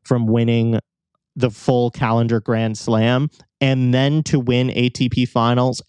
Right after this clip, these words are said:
and to win all of the Masters one thousands, basically, that he <laughs> entered, um, is ridiculous. So I think that Novak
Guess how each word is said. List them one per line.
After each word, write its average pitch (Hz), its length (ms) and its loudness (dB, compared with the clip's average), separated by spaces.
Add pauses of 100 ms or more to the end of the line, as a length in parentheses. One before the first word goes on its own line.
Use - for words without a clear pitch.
and 135 260 0
to 143 120 0
win 127 260 0 (120)
all 147 320 2
of 117 120 -4
the 113 80 -6
Masters 117 520 -4
one 123 200 2
thousands, 113 500 0
basically, 127 580 -4
that 117 200 -2
he 113 240 -12
<laughs> - 80 -20
entered, - 560 -4 (480)
um, 120 320 0 (100)
is 123 220 0
ridiculous. 107 1080 -6 (880)
So 120 440 0
I 127 140 0
think 147 240 -6
that 165 140 -2
Novak 123 800 -2